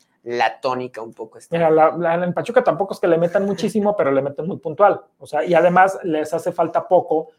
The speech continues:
Speaker 2: porque con los chavos sí está funcionando, justamente eso que decimos. O sea, ahorita cua-, a los, los chavos que tienen en, en
Speaker 1: Sí.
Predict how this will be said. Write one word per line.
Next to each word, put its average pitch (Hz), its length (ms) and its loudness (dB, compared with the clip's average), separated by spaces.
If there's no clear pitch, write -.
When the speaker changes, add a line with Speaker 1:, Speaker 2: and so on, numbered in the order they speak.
Speaker 2:
porque 170 400 2
con 135 160 -6
los 135 120 -8
chavos 143 260 -2
sí 151 60 -10
está 139 120 -12
funcionando, 160 400 -4
justamente 139 540 -8
eso 135 160 -8
que 147 80 -10
decimos. 170 460 -6
O 127 100 -20
sea, 131 380 0
ahorita 151 460 0
cua-, 175 240 0
a 147 200 0
los, 139 280 -4
los 139 200 -6
chavos 175 240 4
que 160 100 -2
tienen 170 300 -2
en, 151 440 -12
en 139 200 -16
Speaker 1:
Sí. 131 420 -10